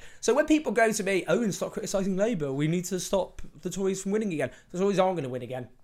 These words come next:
And, and, and me <laughs> criticising Labour for not offering an inspiring alternative, uh, which will fix the crises, the injustices that define our nation, is not going to change that. Instead, we do need to shift, actually, a lot of scrutiny and focus onto the government in waiting,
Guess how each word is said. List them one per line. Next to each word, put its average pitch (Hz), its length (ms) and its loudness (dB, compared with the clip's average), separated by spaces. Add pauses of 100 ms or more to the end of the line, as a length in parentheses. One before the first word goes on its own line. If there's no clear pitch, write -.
(440)
And, 180 320 -4
and, 175 140 -4 (180)
and 190 160 4
me 233 220 2
<laughs> - 100 -8
criticising 160 720 2
Labour 165 260 2
for 131 120 -8
not 151 120 -2
offering 147 300 -4
an 131 80 -8
inspiring 135 460 -4
alternative, 131 580 -8 (460)
uh, 135 140 4
which 139 220 -6
will 131 180 -6
fix - 500 -2
the 120 220 -10
crises, 131 680 -4
the 120 120 -10
injustices 123 600 -6
that - 140 -14
define 131 320 -6
our 123 60 -8
nation, 127 340 -10
is 120 120 -12
not 131 280 -10
going 120 180 -10
to 107 100 -14
change 110 300 -6
that. 90 180 -16 (520)
Instead, - 380 2
we 180 100 -2
do 220 200 -2
need 208 160 0
to - 80 -6
shift, - 560 -2
actually, 139 340 -4
a 131 60 -6
lot 139 180 -2
of 139 60 -8
scrutiny 131 400 -6
and 120 80 -10
focus 131 420 -8 (260)
onto 170 420 0
the 131 80 -6
government 131 420 -4
in 123 120 -12
waiting, 127 400 -6